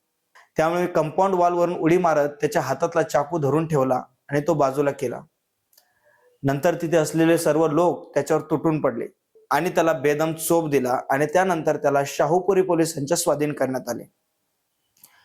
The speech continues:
या धक्कादायक घटनेमुळे परिसरात खळबळ उडाली. आर्यन वाघमळे,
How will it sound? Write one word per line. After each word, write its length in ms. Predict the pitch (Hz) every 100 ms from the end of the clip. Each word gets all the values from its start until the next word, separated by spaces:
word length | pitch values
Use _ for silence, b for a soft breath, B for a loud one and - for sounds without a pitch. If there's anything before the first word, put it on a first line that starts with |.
| b b b b _
या 100 | 127
धक्कादायक 560 | 123 123 - 143 147 170
घटनेमुळे 580 | 131 - 180 175 156 160
परिसरात 520 | - 156 160 156 170 -
खळबळ 280 | 165 151 202
उडाली. 360 | 190 147 127 - - _ _ _ _ _ _ -
आर्यन 320 | 139 160 175
वाघमळे, 580 | 147 156 165 151 139